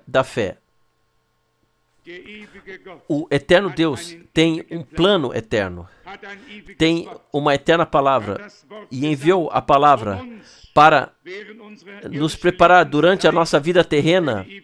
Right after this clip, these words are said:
para a eternidade, para nos mostrar o alvo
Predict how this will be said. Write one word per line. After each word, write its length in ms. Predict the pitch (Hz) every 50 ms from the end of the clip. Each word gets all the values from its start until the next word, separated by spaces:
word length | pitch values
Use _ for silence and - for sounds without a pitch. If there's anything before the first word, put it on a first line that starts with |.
| - - - - - 175 170 - _ _ - 185 185 143 -
para 180 | 160 165 180
a 40 | 196
eternidade, 880 | 185 185 196 185 185 180 160 175 165 160 160 139 113 110 110 107 - - - - - - _ _ _ _ _ _ _ _ _ 156 165 170 170 165 139 _ _ _ _ _ _ _ _ _ _ _ - 175 180 _ _ - - 220 226 240 240 240 196 123 -
para 200 | 214 143 147 160
nos 180 | 165 165 143 156
mostrar 500 | 160 156 151 - - 180 175 180 160 147
o 120 | 151 - - - - 104 98 95 98
alvo 640 | 120 156 202 220 196 143 120 123 120 120 - -